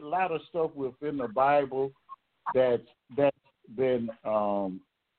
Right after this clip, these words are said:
some of it have been kind of road for the make us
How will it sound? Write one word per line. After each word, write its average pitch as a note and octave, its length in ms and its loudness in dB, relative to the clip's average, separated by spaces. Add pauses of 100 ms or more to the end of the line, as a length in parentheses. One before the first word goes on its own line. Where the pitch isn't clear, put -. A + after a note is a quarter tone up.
(640)
some F#3+ 160 4 (100)
of D#3 120 4
it D3+ 120 0
have C#3 240 -2
been C3+ 220 -6 (640)
kind D3 180 2
of B2+ 120 0
road D3 340 2
for A#2+ 160 0
the G2+ 160 -4 (500)
make C#3+ 280 0
us C#3 220 2